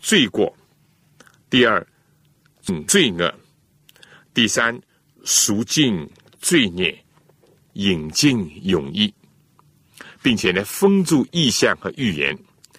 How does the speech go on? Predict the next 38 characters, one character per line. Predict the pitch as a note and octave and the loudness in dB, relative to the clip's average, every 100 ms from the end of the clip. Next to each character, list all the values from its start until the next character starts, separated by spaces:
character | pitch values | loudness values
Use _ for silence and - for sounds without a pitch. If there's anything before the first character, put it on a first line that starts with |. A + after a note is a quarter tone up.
| _ _ | _ _
并 | - B2 G2+ | -2 -2 -2
高 | - D3 C#3 C#3+ | 0 2 2 0
至 | - D3 | -2 -2
圣 | A#2+ G2+ | 0 0
者。 | D#2+ C#2+ C#2 _ _ _ _ _ _ _ _ _ _ _ _ - - - - _ _ _ - | -2 -8 -8 _ _ _ _ _ _ _ _ _ _ _ _ -20 -20 -20 -20 _ _ _ -2
这 | - | 0
就 | - G3 | 2 2
是 | - B2+ A#2+ | 2 2 0
圣 | F2 - F#3 | 0 0 2
所 | B2+ A#2 | 4 2
本 | G#2 F2+ | 2 -2
身， | F2+ C3 C3+ - - - | 0 -2 -2 -12 -20 -6
圣 | - F#3 | 2 2
所 | D3 A2+ F#2+ F#2 | 2 2 2 2
从 | - - G#2 A#2+ | 0 -2 0 0
事 | B2+ D3 A#2+ - _ - _ _ | 0 0 -2 -4 _ -20 _ _
当 | - C3 B2 | -2 -2 -2
中 | B2+ A#2+ B2 _ _ _ _ _ _ _ _ _ _ _ _ | -4 -4 -8 _ _ _ _ _ _ _ _ _ _ _ _
的 | - | -6
祭 | - F3+ C#3 | 0 2 2
司， | - C#3+ C3+ - _ - - - | 2 0 -2 -4 _ -20 -16 -2
以 | G#2+ | -2
及 | - | 0
圣 | - - - | 0 4 2
所 | C3+ G#2+ | 2 0
当 | A#2 B2 | 0 -2
中 | C#3 | -4
献 | B2+ - D3 | -2 0 0
祭 | A#2 A2+ | 0 -2
所 | - F2 | 2 2
用 | G#2 | 2
的 | F2+ | 2
祭 | - - D#3 | 0 0 2
牲 | - C3+ | 4 2
所 | B2+ G#2 - | 2 -2 0
预 | F#3 C3+ | 2 2
表 | F2+ E2+ | 2 0
的 | C#2+ F2 | 2 0